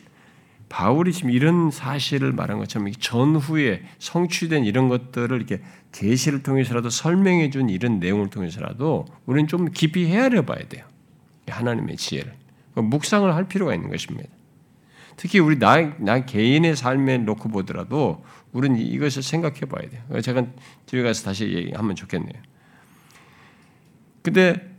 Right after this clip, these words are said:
여기서 이런 구원의 지혜, 이런 지혜가 지금 여기서 이방인들은 한동안 계속 이, 이, 이 유대인들, 이스라엘 택해가지고 구원하셨으니까 이방인들은 계속 불순종 가운데 있었고,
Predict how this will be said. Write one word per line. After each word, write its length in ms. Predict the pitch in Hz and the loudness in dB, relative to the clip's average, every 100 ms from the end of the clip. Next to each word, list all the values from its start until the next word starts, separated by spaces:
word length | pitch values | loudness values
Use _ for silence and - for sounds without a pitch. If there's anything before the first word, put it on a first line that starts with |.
| - | 4
여기서 360 | 147 185 190 | 6 8 4
이런 800 | 98 - - 160 185 180 123 131 | 2 -2 2 6 6 6 2 -4
구원의 440 | - 151 165 160 139 | 0 4 6 6 2
지혜, 500 | - 139 139 131 - - | 0 2 4 2 -2 -2
이런 340 | 127 135 131 | 2 4 4
지혜가 840 | 123 - 113 107 110 139 90 80 104 120 - | 4 0 0 0 2 0 0 -4 -8 -16 -16
지금 360 | - - 135 113 | -8 0 2 4
여기서 540 | 123 135 131 110 - - - | 4 6 4 2 -2 -20 -4
이방인들은 1200 | 123 123 135 131 131 123 117 117 123 123 113 - - | 2 6 8 8 8 4 2 2 2 4 2 -2 -6
한동안 600 | - 160 151 135 120 110 | -4 0 2 4 4 0
계속 720 | - - - - - - 139 | -8 -14 -16 -16 -16 -10 -6
이, 60 | 131 | -2
이, 480 | 131 123 131 135 131 | -2 -2 0 0 0
이 260 | 127 131 117 131 92 | -2 -4 -4 -4 -4
유대인들, 540 | 143 139 151 139 127 120 | -2 4 4 4 2 2
이스라엘 440 | 131 131 135 123 | 2 4 4 4
택해가지고 520 | 127 156 175 139 113 - | 2 -2 2 2 2 0
구원하셨으니까 720 | 123 104 107 127 - 95 82 | 0 0 0 -2 -2 -4 -4
이방인들은 640 | 107 143 156 143 131 123 117 | 0 4 4 4 2 0 -2
계속 540 | 110 104 85 98 120 | -8 -10 -8 -8 -4
불순종 420 | 156 156 151 127 | -4 -2 -2 0
가운데 260 | 110 107 90 | 0 -2 -4
있었고, 400 | 87 95 - | -4 -8 -8